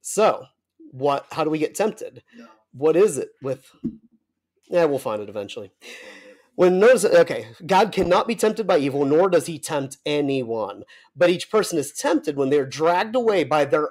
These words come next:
Speaker 1: own, their own evil desire and enticed. Then, after desire has conceived, it gives full birth to sin, and sin, when it is full grown, gives birth to death. Just the way the yeast slowly works its way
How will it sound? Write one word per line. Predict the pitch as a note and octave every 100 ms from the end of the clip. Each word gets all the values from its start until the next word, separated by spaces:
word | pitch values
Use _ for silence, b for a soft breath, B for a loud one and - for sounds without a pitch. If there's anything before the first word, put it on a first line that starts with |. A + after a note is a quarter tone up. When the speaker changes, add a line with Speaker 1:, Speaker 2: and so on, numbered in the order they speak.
| -
Speaker 1:
own, | G3 G#3 G#3+ G#3 E3+ C3+ G#2 -
their | E3 E3+ F3 F3 F#3+
own | F#3+ G3 G3 F#3 E3 B2 G#2 b b b _
evil | G3 G#3 G#3+ A3
desire | G#3+ F#3+ D3+ D3+ C#3+ C#3+ C#3+
and | C3 C3 B2+
enticed. | A#2+ - - A2 - - - _ _ _ _ _ _ _ _ _
Then, | C3+ F3+ B3 A#3 D#3
after | C#3+ C#3 D#3+
desire | C#3 C3+ D3 C3+
has | C3+ -
conceived, | C#3+ C3 G#3 A3 A3+ A3+ F3+ _ _
it | -
gives | C3+ C#3
full | - D#3
birth | C#3+ C#3 -
to | -
sin, | - D#3+ D#3+ D#3+ D#3 -
and | C3+ B2+
sin, | - A#3+ A#3 A3+ A3+ B B
when | - D3+
it | D3
is | B2+
full | - D#3
grown, | C3+ D#3+ E3
gives | D#3+ B2+
birth | B2+ C3+ A#2+ -
to | C3+
death. | A#2 A2+ -
Just | - D3+
the | -
way | D#3 D3 C#3+
the | C3
yeast | B2 D#3+ C#3+ -
slowly | D3+ D3+ D#3 E3 D#3+
works | D#3+ D#3+ C3
its | C#3+ -
way | D3+ C3+ B2+